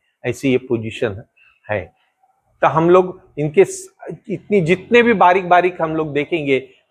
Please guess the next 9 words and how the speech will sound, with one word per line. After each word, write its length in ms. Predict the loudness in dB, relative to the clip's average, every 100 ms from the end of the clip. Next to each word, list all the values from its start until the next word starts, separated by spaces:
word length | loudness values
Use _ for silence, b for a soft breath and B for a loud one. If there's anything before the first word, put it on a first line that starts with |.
| -2
तो 60 |
हम 220 | 0 2
लोगों 280 | 4 4 2
को 140 | 0 0
उतनी 400 | 0 -4 -2 0
ही 400 | 2 0 -2 _ -12
उससे 420 | -10 -2 -2 -2 _ 0
प्रेरणा 340 | 2 2 2
मिलेगी। 520 | -2 -2 -2 -2 -6